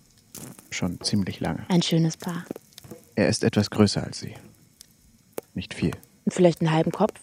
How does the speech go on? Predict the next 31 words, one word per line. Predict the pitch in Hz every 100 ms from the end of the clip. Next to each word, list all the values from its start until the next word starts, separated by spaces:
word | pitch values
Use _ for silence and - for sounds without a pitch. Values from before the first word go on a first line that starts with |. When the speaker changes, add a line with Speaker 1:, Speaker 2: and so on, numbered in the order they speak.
| - -
Speaker 1:
Sie | -
ist | - -
etwas | 98 95 -
jünger | 107 95
als | - -
er. | - -
Speaker 2:
Nicht | 196 175
viel. | - 180 160 160 _ - - _ - - - - -
Speaker 1:
Ein | 107
Jahr. | 80 - - - - - - - - - - -
Speaker 2:
Er | 196
hat | 196
blaue | - 202 185 185
Augen. | 185 185 170 _ _ - - _ - - - - - _ _ - - _ - - -
Und | 208 -
sie | 180
hat | 175
grüne | - 185 175 180
Augen. | 175 170 165 - -
Speaker 1:
Nur | 101
zwei | - 95
Prozent | - - 101 95
der | 92
Weltbevölkerung | 113 92 - 90 - - -
hat | -
grüne | 95 95 -
Augen. | - - _
Speaker 2:
Sie | 220 214
hat | 214
dunkelblonde | 233 233 214 208 208 196 190 170
Haare. | 170 175